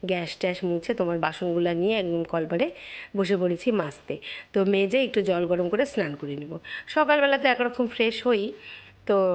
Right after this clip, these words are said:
হচ্ছে এখন না এই রান্নার পরে স্নান না করলে আমার ভালো লাগে না, এটা আমার অভ্যাস। সে রান্নার পরে পুজো, উম, স্নান করে পুজো করাই বলো, আর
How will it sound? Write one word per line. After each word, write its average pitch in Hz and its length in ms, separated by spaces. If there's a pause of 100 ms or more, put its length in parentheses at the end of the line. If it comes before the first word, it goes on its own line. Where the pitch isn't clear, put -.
(140)
হচ্ছে 175 260
এখন 180 320
না 247 180
এই 175 220
রান্নার 202 360
পরে 226 180
স্নান 202 280
না 185 120
করলে 190 200
আমার 185 160
ভালো 160 220
লাগে 156 160
না, 175 60
এটা 196 160
আমার 196 160
অভ্যাস। 151 340 (440)
সে - 120
রান্নার 226 300
পরে 220 180
পুজো, 208 340
উম, 180 420
স্নান 185 400
করে 214 180
পুজো 208 280
করাই 208 300
বলো, 247 200
আর 175 140